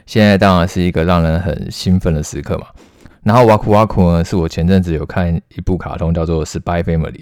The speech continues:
它在 Netflix 也蛮红的，可是它一季呢只有做十二集。那《Spy Family》我觉得也蛮好看的，好像中文是叫《间谍加加九》吧。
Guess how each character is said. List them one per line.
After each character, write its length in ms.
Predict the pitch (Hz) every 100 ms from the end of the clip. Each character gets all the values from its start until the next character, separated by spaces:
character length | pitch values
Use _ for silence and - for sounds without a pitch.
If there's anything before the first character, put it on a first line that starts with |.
| - - -
它 140 | - 117
在 140 | 127
Netflix 560 | 117 104 95 101 - 76
也 100 | 73
蛮 240 | 76 85
红 180 | 95 -
的， 100 | - - _ -
可 100 | 85
是 140 | 92
它 160 | 113 107
一 40 | 98
季 240 | - 95
呢 140 | 82 80
只 120 | 92
有 120 | 76
做 220 | - 82
十 160 | 78 -
二 160 | 80
集。 160 | 87 - - - _ -
那 120 | 120 113
《Spy 280 | 98 107 107
Family》 460 | 104 92 85 80 76
我 80 |
觉 140 | 73 85
得 280 | 82 78 73 - _ _ - _ -
也 120 | 85
蛮 160 | 101
好 120 | 117 78
看 180 | 87
的， 180 | 73 - 98
好 160 | - 98
像 80 | 131
中 180 | 123 117
文 100 | 110
是 60 |
叫 240 | 110 104 95
《间 220 | - 104
谍 200 | 82 82
加 180 | 82 85
加 180 | 85 82
九》 140 | -
吧。 100 | -